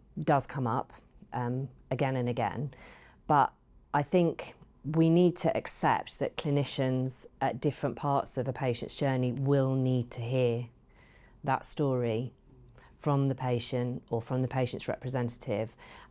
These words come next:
And there's part of that that we need to accept. I think what, and, you know, uh, uh, that is something that the patient will have to do and a clinician will have to hear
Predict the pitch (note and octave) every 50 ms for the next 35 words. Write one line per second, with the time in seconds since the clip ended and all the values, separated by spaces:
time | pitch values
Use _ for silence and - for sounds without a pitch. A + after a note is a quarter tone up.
0 | - - C3 C3 C3+ C3+ C3+ B2+ - - - E3+ D#3+ A2 - - - - - -
1 | C#3+ C#3+ C#3 C3 B2+ B2 - - - - - - D#3+ C3 - - C#3 B2+ - D3
2 | C#3+ B2+ D3 E3+ E3 - - _ _ _ _ - - - - - C#3+ C#3+ C#3 -
3 | D3 C#3 C3 - - - - G#2 - - C3+ - - - D#3+ - - D3 - -
4 | - - - - D3+ - D3+ C#3+ - - D3 C#3 - - D3 C3 - C#3 C#3 C3
5 | - - D3+ C#3 B2+ - G#2 C3+ B2+ B2+ C3 - - - C#3+ B2 B2 A#2+ A#2+ -
6 | - C#3 C3+ C3+ B2 - - C3+ C3 C#3 C#3+ C#3 B2+ A#2+ C#3 C3 - - - B2
7 | - D3+ C#3+ C3 B2+ A#2+ A#2+ A#2